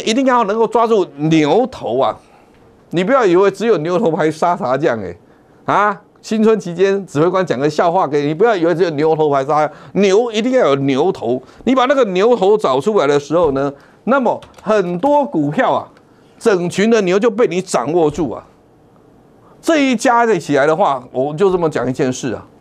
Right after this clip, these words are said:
一加起来十一、十二只涨停板跑不掉哎，哎，这是，这是高价股，这不是低价股哎。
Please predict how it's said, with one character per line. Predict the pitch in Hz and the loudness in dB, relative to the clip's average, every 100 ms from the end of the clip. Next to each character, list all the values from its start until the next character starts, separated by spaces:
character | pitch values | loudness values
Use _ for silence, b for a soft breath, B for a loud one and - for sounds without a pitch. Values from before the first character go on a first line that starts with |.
| - B B - | -20 B B -10
一 | 208 | -2
加 | 262 254 | 0 2
起 | 180 | 2
来 | 185 | 0
十 | - 175 196 | -4 -8 -4
一、 | 220 208 | -2 -2
十 | - | -2
二 | 185 190 | 0 0
只 | 156 180 | -2 -4
涨 | 135 117 | -4 -2
停 | 135 | 0
板 | 151 113 | 0 -2
跑 | 110 | -2
不 | 101 | -2
掉 | 127 127 87 | 0 0 0
哎， | - b b b | -6 b b b
哎， | - | -4
这 | 233 240 | -2 -2
是， | 240 214 170 | -2 -6 -6
这 | 262 | -4
是 | 220 | -2
高 | 196 240 233 | 0 2 2
价 | 240 214 | 2 0
股， | 131 | 0
这 | 123 | -2
不 | 196 | 0
是 | 180 190 | 0 -2
低 | 190 190 | -2 -2
价 | 208 135 | 0 -2
股 | 107 92 | -4 -12
哎。 | 92 | -14